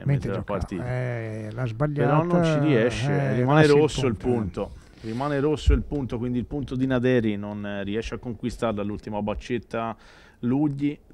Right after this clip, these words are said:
Speaker 1: Eh,
Speaker 2: e quindi Naderi si guadagna
Speaker 1: il
Speaker 2: anche la bocciata.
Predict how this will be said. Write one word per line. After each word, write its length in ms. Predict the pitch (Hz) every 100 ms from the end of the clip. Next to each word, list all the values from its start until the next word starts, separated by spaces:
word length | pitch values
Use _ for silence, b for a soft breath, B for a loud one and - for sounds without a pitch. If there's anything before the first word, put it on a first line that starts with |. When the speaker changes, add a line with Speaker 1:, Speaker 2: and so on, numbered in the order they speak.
| -
Speaker 1:
Eh, 320 | 151 160 156
Speaker 2:
e 60 | 147
quindi 240 | 143 127
Naderi 300 | 131 117 117
si 160 | 113 -
guadagna 520 | 107 110 113 117 113 110
Speaker 1:
il 40 |
Speaker 2:
anche 160 | 110 110
la 100 | 104
bocciata. 540 | 101 - - - -